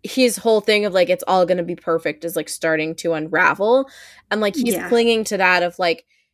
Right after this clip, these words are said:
Speaker 1: "I have a boyfriend and it's all gonna be perfect and I'm gonna be better now." But that's, it's not perfect. And so if it's not perfect,
Speaker 2: Right.
Speaker 1: then he's not better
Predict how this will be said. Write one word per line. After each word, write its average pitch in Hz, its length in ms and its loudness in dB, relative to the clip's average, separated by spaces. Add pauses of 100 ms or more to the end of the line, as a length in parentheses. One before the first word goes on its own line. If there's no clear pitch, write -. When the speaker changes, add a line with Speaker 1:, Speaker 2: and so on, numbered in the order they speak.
(260)
Speaker 1:
"I 190 60 4
have 202 180 4
a 196 60 -10
boyfriend 208 460 0
and 170 140 -4
it's 202 160 -6
all 208 120 4
gonna 208 180 -2
be 208 100 0
perfect 196 520 -2
and 175 100 -4
I'm 170 120 -4
gonna 196 180 0
be 190 160 -4
better 214 340 2
now." 170 400 -2 (300)
But 180 180 -2
that's, 175 320 -2
it's 170 200 -6
not 165 200 -2
perfect. - 540 -10
And 175 120 -6
so 165 140 -2
if 170 120 0
it's 190 140 -2
not 202 220 4
perfect, - 500 -4
Speaker 2:
Right. 180 320 -6 (300)
Speaker 1:
then 185 160 -2
he's 175 320 0
not 165 240 2
better 147 500 2